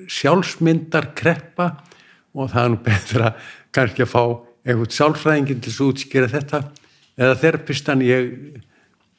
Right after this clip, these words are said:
ég svo sem, eh, er kannski ekki alveg, eh, það, það er kannski,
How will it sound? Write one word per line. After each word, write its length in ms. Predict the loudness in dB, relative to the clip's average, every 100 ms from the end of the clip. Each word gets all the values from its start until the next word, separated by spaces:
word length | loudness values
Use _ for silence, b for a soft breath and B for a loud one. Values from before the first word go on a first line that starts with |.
| -20 -18 -12 -2
ég 600 | 2 4 6 4 2 -4
svo 160 | -6 -4
sem, 240 | -2 -2 -2 -6 -14 -16 -18 -18 -20 _ _ _ _ _ _ _
eh, 760 | -18 -16 -14 -12 -12 -12 -12 -14 -16 -20 _ _ _ _ 0
er 180 | 0 2
kannski 380 | 0 0 0 -2
ekki 300 | -2 2 2 4
alveg, 540 | 2 4 2 0 -6 _ _ _ _ _ _ _ _ -12
eh, 180 | -10 -10 -14 _ -2
það, 280 | 0 0 -2 -10 _ -10
það 280 | -4 0
er 60 | 0 0
kannski, 360 | -2 2 2